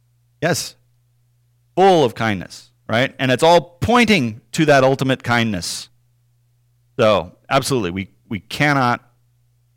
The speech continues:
do without the Old Testament. And we could go on, really, on and on with promise after promise of God, Old Testament, New Testament,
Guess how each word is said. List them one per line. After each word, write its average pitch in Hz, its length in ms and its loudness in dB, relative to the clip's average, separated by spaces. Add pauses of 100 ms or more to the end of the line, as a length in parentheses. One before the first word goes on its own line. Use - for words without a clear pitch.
(720)
do 117 180 0
without 101 260 0
the 95 80 -10
Old 98 140 -6
Testament. 78 400 -14 (1500)
And 123 80 -2
we 160 80 4
could 185 140 2
go 170 180 4
on, 147 540 0 (480)
really, 113 280 0 (480)
on 127 200 0
and 117 80 0
on 104 400 -2
with 107 280 -4 (360)
promise 123 400 -4
after 110 200 -6
promise 104 420 -6
of 107 80 -12
God, 76 240 -8 (360)
Old 120 200 -4
Testament, 131 340 -6
New 101 100 -8
Testament, 82 400 -14